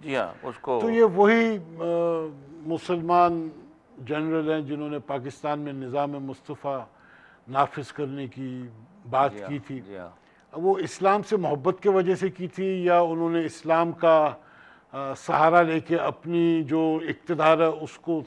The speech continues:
Speaker 2: तूल देने के लिए किया था?
Speaker 1: ये बात ये है कि, अ, अगर आप उन किसी ऐसे आदमी से बात करें जिसने मुसलमानों के ख़िलाफ़ एक सख्त एक्शन लिया, जिस तरह आपने लफ्ज़ क्रश का इस्तेमाल किया,
Speaker 2: जी।
Speaker 1: तो वो they have a justification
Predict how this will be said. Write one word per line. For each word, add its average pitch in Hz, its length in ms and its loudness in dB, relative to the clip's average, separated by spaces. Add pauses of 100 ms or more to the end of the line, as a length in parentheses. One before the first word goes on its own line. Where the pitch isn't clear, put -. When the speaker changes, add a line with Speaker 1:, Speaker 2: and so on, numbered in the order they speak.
Speaker 2:
तूल 160 220 -2
देने 151 300 -2
के 151 140 -12
लिए 147 160 -6
किया 143 240 -6
था? 127 240 -16 (720)
Speaker 1:
ये 143 60 -10
बात 131 340 0
ये 147 140 -8
है 127 140 -8
कि, 120 520 -8 (800)
अ, 120 520 -16 (440)
अगर 107 220 -4
आप 110 220 -2
उन 120 200 -12
किसी 120 260 -10
ऐसे 110 440 -6
आदमी 107 280 -6
से - 160 -14
बात 101 360 -4
करें 110 260 -8
जिसने 101 300 -16
मुसलमानों 104 600 -10
के - 60 -18
ख़िलाफ़ 104 300 -6
एक 95 100 -16
सख्त - 340 -10
एक्शन 104 300 -12
लिया, 101 220 -10
जिस 98 140 -16
तरह - 180 -10
आपने 98 320 -12
लफ्ज़ 95 420 -14
क्रश 127 200 -4
का - 140 -12
इस्तेमाल 95 380 -10 (140)
किया, 92 120 -16
Speaker 2:
जी। 87 200 -20 (760)
Speaker 1:
तो 147 100 -4
वो 156 240 -4
they 123 260 0
have 127 60 -2
a 120 100 -4
justification 131 640 -8